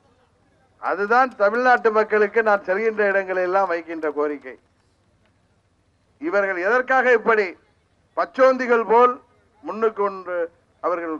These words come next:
கூட்டணி அமைத்திருக்கிறார்கள்? இவ்வளவு தரம் தாழ்ந்து பேசியவர்கள். ஏற்கனவே பல கூட்டணிகள் பல ஆண்டுகள் பார்த்திருக்கிறோம். ஒரு அரசியல் தலைவரை அவரது செயல்பாட்டை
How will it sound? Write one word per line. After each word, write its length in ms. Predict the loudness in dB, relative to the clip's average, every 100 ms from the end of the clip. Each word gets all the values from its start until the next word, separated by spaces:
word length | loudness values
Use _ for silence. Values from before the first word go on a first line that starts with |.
| -6
கூட்டணி 280 | -4 -2 -2
அமைத்திருக்கிறார்கள்? 720 | -4 -8 -14 -8 -6 -6 -8 _ _ _ _ _ _ _ _ _ -10
இவ்வளவு 440 | -2 2 6 6 4
தரம் 260 | 2 2 4
தாழ்ந்து 260 | 4 4 0
பேசியவர்கள். 600 | 0 0 0 0 0 -2 -6 _ _ _ _ _ _ _ -6
ஏற்கனவே 460 | -6 -4 2 4 4 4
பல 100 | 2 2
கூட்டணிகள் 540 | 4 4 4 0 2
பல 100 | 4 4
ஆண்டுகள் 360 | 4 2 0 2
பார்த்திருக்கிறோம். 600 | 2 0 -10 -4 -2 0 2
ஒரு 80 | 2
அரசியல் 380 | 0 -2 -4 -2
தலைவரை 360 | -6 -6 -6 -2 -2
அவரது 240 | -2 -4 -4
செயல்பாட்டை 540 | 0 2 2 2 0